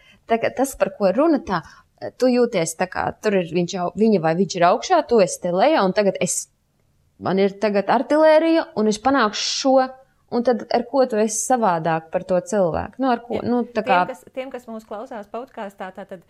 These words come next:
Speaker 2: ja mans mērķis ir, kad es viņu tagad nolikšu lejā un es būšu augstāk, tad es esmu tāda pati vardarbīga savā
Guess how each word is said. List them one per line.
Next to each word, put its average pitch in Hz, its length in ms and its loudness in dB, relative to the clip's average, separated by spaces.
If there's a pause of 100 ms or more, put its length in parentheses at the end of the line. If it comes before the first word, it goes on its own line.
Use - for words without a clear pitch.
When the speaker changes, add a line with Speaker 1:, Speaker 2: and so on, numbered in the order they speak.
(180)
Speaker 2:
ja 208 260 -12
mans 208 260 -14
mērķis 220 540 -14
ir, 202 160 -8
kad 202 180 -12
es 226 220 -10
viņu 208 240 -12
tagad 185 320 -12
nolikšu 202 480 -14
lejā 196 340 -10
un 190 140 -12
es 285 160 -12
būšu 185 320 -14
augstāk, 160 560 -16
tad 170 120 -14
es 214 140 -12
esmu 190 220 -18
tāda 208 320 -12
pati 208 320 -14
vardarbīga 185 640 -12
savā 185 240 -14